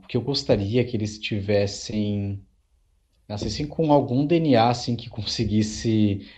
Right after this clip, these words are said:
registrar fatos históricos, né? Sem desvios de leitura, né? Que eles conseguissem entender que o momento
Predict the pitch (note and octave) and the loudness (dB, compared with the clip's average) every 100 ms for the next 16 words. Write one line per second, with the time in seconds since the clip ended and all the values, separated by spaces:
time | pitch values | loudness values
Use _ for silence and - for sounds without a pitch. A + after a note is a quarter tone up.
0 | - - A2 A2 A2 - G#2+ G#2+ - G#2+ | -6 0 2 2 0 2 4 4 4 0
1 | A#2+ G#2 G#2+ - G2+ G2+ G2 - G2+ F#2 | 0 -4 -4 -4 -2 -2 -2 -8 -10 -4
2 | F#2+ F#2+ F#2 _ _ - A2 G#2 G#2 G#2 | -4 -4 -8 _ _ -4 -2 0 -2 -2
3 | G2 G#2 A2 G#2 - - - - G2+ G2 | -2 0 2 2 0 -4 -10 -10 -6 -4
4 | F#2+ G2+ G2 F2+ - _ _ _ _ _ | -6 -6 -6 -6 -12 _ _ _ _ _
5 | - F2+ F2+ F#2+ - G2+ G2 G2 A2 G#2+ | -16 -12 -10 -10 -8 -8 -8 -6 -6 -2
6 | G#2 G2+ - G#2+ G2+ G2+ G2+ G#2 G#2 G#2+ | -2 -2 -2 -4 0 0 0 -2 -2 -4
7 | G2+ | -4